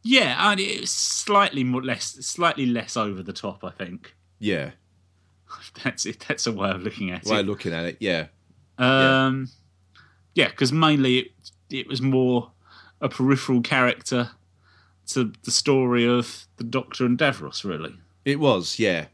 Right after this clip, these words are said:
Speaker 2: yeah. It's, um, now, must be honest, uh, the, the, the opening of the, of the show set on, on Skaro, um, with the, as soon as the bloke pulled a bow and arrow out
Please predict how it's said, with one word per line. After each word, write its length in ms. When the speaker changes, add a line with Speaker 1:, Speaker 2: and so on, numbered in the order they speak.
Speaker 2:
yeah. 260
It's, 360
um, 360
now, 80
must 260
be 100
honest, 540
uh, 400
the, 400
the, 140
the 100
opening 300
of 140
the, 120
of 120
the 80
show 300
set 220
on, 120
on 140
Skaro, 680
um, 440
with 320
the, 460
as 100
soon 180
as 100
the 60
bloke 320
pulled 200
a 40
bow 280
and 80
arrow 440
out 340